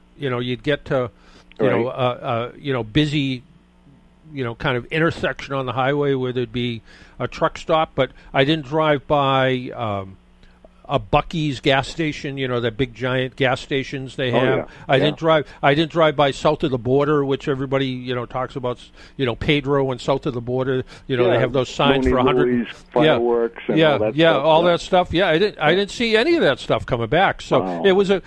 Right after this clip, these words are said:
Speaker 1: it was a really kind of weird route coming back, and it wasn't, it, like I said, it wasn't a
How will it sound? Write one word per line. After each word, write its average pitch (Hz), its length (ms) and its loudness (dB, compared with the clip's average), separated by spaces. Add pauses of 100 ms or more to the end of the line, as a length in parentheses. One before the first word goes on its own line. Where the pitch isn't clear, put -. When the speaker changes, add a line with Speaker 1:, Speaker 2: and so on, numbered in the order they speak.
(120)
Speaker 1:
it 208 80 4
was 190 160 4
a 190 60 4
really 262 300 0
kind 226 260 0
of 165 220 0
weird 175 380 2 (380)
route 165 280 0
coming 156 260 0
back, 156 360 0
and 165 120 0
it 170 80 -4
wasn't, 254 360 0 (180)
it, 156 260 -2
like 180 240 0
I 196 60 0
said, 208 180 -2
it 135 80 -2
wasn't 190 420 -2
a 147 320 -2